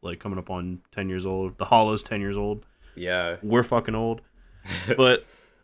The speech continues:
Speaker 1: like, Blood and Water, I mean, to me, it kinda sounds like it's straight out of two thousand fifteen, but, like,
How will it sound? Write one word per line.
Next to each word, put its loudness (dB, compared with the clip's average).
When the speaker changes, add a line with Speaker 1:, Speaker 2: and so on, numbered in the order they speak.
Speaker 1:
like, 6
Blood 6
and 8
Water, 8
I 10
mean, 8
to 6
me, 6
it 0
kinda 4
sounds 8
like 6
it's 2
straight 8
out 8
of 4
two 0
thousand 4
fifteen, 0
but, -2
like, 0